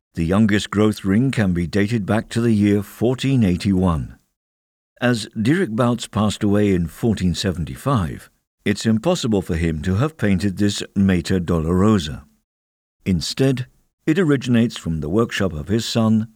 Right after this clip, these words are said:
Albrecht. For Christ Crowned with Thorns, the results of the dendrochronological study cannot definitely answer whether this painting was made in Dirk or Albrecht Bouts' workshop.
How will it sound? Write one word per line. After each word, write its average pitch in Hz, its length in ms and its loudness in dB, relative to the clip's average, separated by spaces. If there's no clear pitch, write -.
Albrecht. 71 600 -6
For 127 160 0
Christ - 480 -2
Crowned 113 300 2
with 90 180 -2
Thorns, 76 600 -2
the 87 140 -2
results 104 480 -2
of 95 160 0
the 87 180 0
dendrochronological 113 1300 0
study 98 420 -2
cannot - 480 -6
definitely 127 680 -2
answer 101 380 0
whether 98 300 0
this 107 220 0
painting 110 420 0
was 87 160 0
made 87 280 0
in 73 180 -4
Dirk 156 340 0
or - 320 -2
Albrecht 113 560 -2
Bouts' 82 360 -4
workshop. 76 640 -6